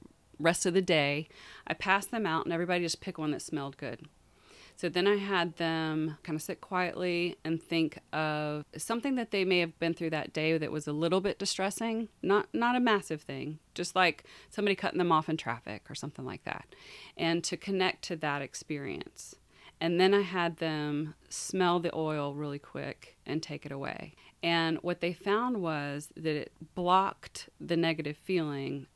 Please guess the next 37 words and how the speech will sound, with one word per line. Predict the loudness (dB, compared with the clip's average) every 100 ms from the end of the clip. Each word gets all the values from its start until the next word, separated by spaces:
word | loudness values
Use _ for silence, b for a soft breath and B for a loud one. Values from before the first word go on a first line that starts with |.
| _ _ _ _
immediately. | 2 4 4 2 -4 -6 -8 -10 _ b b b b
And | 2
they | 6 6
actually | 4 2 -2
couldn't | -2 -2 -2
quite | 0 0 0
get | -2 0
back | 2 2 -2
to | -6 -4
it | -4 -4
until | -6 -4 -4 -2
we | -2 -2
really, | -4 -4 -8 -12 _ -20 -20 _
like, | -6 -6 -8 -20 -12 4
thought | 6 8 6
about | 4 0 -2
it | -8
for | -10
a | -10
couple | -10 -10 -8
more | -8 -8
minutes. | -8 -8 -12 -18 -20 _ B B B B B -10 2
Thought | 4 4 0
stopping | -4 0 0 0 0 2 2 2
or | 0 -4
blocking | -2 0 0 -2 -2 0 0 -2
or | -4
something | -4 -6 -2
like | -4 -4
that | -4 -4
is | -2
a | -2
way | 0 2 0
that | -2
you | -4
can | -4 -2
use | 0 0 0